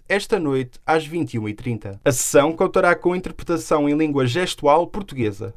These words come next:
De relembrar, cada bilhete tem um custo de sete euros, com algumas exceções. Usufruem de desconto associados do Varazinho e da Acapo, que pagam metade do valor,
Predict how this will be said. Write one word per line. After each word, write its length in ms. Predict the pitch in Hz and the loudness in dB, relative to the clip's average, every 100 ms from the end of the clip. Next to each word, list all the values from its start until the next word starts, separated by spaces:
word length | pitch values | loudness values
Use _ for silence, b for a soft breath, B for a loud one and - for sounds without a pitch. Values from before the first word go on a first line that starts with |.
| - | -2
De 60 | 143 | 0
relembrar, 580 | 156 156 147 143 165 | 6 6 6 2 2
cada 260 | - 180 160 | 0 0 0
bilhete 300 | 156 156 151 | 0 -2 0
tem 180 | 156 151 | -2 -2
um 80 | 143 | -2
custo 340 | 151 143 - | -2 -6 -6
de 40 | |
sete 380 | - 170 165 160 | -4 0 0 0
euros, 340 | 131 151 175 - | 2 2 0 -4
com 220 | - 214 | -2 0
algumas 420 | 214 151 117 107 | 0 0 -2 -4
exceções. 720 | - 113 113 139 107 95 - | -4 -4 -4 -8 -8 -10 -6
Usufruem 580 | - 147 165 - 170 170 | 2 2 2 2 2 4
de 80 | 160 | 0
desconto 460 | - - 175 165 170 | -4 0 0 0 -2
associados 520 | 156 - 170 160 135 | -4 0 4 4 2
do 100 | 147 | 0
Varazinho 560 | 156 165 160 143 160 | 4 4 4 0 -2
e 60 | 147 | 0
da 200 | 143 147 | 2 2
Acapo, 440 | 139 131 131 131 | 4 4 4 2
que 120 | 170 - | -14 -4
pagam 360 | 180 160 170 | 0 0 0
metade 340 | 165 160 131 117 | -2 2 2 2
do 80 | |
valor, 500 | 113 120 120 127 151 | 2 2 4 4 2